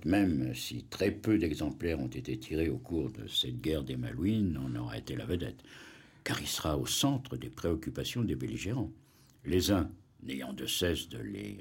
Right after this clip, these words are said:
repérer pour les détruire, et les autres cherchant à tout prix à les dissimuler. Mais enfin, j'y reviens tout de suite. Auparavant, un mot sur les origines de cet étrange conflit.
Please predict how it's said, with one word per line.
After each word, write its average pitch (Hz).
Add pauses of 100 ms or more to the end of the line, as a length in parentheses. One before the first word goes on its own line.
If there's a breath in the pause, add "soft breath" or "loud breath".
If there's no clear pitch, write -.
repérer 107
pour 131
les 107
détruire, 135 (540 loud breath)
et 95
les 85
autres 131
cherchant -
à -
tout -
prix 123
à 76
les 64
dissimuler. 107
Mais 71
enfin, 71
j'y 120
reviens 101
tout -
de -
suite. - (200)
Auparavant, 123 (640 loud breath)
un 120
mot 95 (200)
sur 71
les 69
origines 113
de 107
cet 120
étrange 85
conflit. -